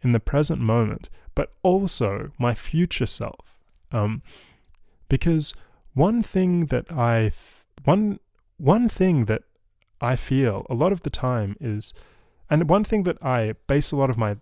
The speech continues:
my big life decisions around is how I think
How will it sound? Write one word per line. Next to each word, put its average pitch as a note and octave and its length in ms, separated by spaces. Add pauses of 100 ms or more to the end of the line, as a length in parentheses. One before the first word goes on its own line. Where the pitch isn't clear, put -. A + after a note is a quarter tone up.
(360)
my A2+ 200
big C3+ 520
life B2 300
decisions E3+ 540
around G2 420
is G#2+ 260 (440)
how G3 680
I C3 160
think - 500